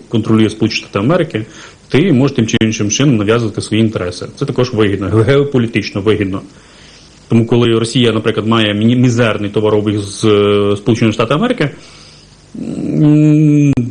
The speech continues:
ти з нею сильно економічно не, не, це, не по-, ну, скажімо так, не по-, не поманіпулюєш. Ти, ти не накладеш там тарифи на них і так далі, тому що, ну, нема на що. Але треба в-, вирішувати питання опосередковано. Наприклад, е, вирішувати через, е,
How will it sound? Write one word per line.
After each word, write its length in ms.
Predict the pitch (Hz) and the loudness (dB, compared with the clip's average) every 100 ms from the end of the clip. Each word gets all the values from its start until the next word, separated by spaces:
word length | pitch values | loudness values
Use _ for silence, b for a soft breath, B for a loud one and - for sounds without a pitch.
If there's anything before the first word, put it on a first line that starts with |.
| - | -4
ти 140 | - 165 | 0 2
з 60 | |
нею 200 | 156 160 | 2 2
сильно 320 | 156 165 156 135 | 0 2 2 2
економічно 440 | 143 143 151 139 | 0 0 0 2
не, 280 | 131 131 127 | 2 2 0
не, 260 | 131 127 127 127 | 0 0 0 -2
це, 120 | 113 | -2
не 120 | 101 113 | -2 0
по-, 340 | 131 117 117 117 113 110 120 139 | 2 2 0 -4 -6 -6 -4 -2
ну, 120 | 98 - - | -4 -8 -20
скажімо 180 | - 110 | -8 -4
так, 120 | 107 | 0
не 80 | 117 | 0
по-, 120 | 120 135 | 0 0
не 240 | 131 135 131 | 0 0 2
поманіпулюєш. 760 | 139 139 135 147 131 92 - - b b | 2 2 2 2 0 -2 -8 -12 b b
Ти, 180 | 127 123 | 0 2
ти 140 | 123 | 2
не 100 | 127 131 | 2 2
накладеш 440 | 123 117 113 107 | 0 0 0 -2
там 160 | 110 101 | -4 -2
тарифи 400 | 107 147 170 - | 0 0 0 -2
на 60 | 117 | 0
них 140 | 113 | -2
і 40 | - | -2
так 100 | 101 | -4
далі, 160 | 127 | -2
тому 120 | 113 107 | -2 -4
що, 140 | 110 123 | 0 2
ну, 80 | |
нема 320 | 151 143 156 170 | 4 4 2 2
на 100 | 170 | 0
що. 260 | - 107 - B B B B B - - | -2 -4 -6 B B B B B -20 -6
Але 580 | 110 117 120 117 117 113 113 | 0 2 2 2 2 0 -2
треба 220 | 170 175 | -2 0
в-, 120 | 127 | -2
вирішувати 540 | 113 113 147 - 135 113 | -2 0 0 0 -2 -2
питання 300 | - 147 123 | -2 0 0
опосередковано. 720 | 127 147 139 - 107 98 107 | -2 -2 -2 0 -2 -2 -4
Наприклад, 560 | - 104 98 92 107 | -4 -4 -4 -6 -6
е, 100 | 104 | -4
вирішувати 800 | 104 131 - 127 113 117 107 107 | 0 0 2 0 0 0 2 0
через, 460 | 104 139 139 113 - | 0 0 0 -2 -4
е, 280 | 101 98 | -4 -2